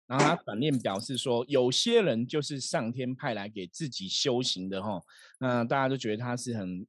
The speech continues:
高的E Q在看待这个事情。那她自己提到说，她以前碰到没有礼貌的人的时候，她会很生气，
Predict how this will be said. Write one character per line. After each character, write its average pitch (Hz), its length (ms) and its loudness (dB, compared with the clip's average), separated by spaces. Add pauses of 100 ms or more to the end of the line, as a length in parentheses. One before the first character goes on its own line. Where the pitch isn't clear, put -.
(220)
高 143 160 4
的 127 100 4
E 135 220 -8
Q 139 160 -2
在 139 160 2
看 139 200 -4
待 120 120 2
这 123 100 -6
个 110 100 -6
事 - 240 -6
情。 78 360 -8 (420)
那 170 80 2
她 202 100 6
自 202 140 0
己 147 300 0 (240)
提 123 240 -2
到 160 200 6
说， 151 120 2
她 175 120 2
以 139 120 -2
前 117 180 0
碰 135 220 -4
到 143 120 2
没 120 140 0
有 117 100 0
礼 107 140 -4
貌 131 160 -2
的 107 100 -2
人 95 160 -6
的 107 120 -6
时 - 100 -8
候， 113 80 -2
她 131 140 2
会 135 100 6
很 98 140 0
生 113 280 -2
气， 101 320 -4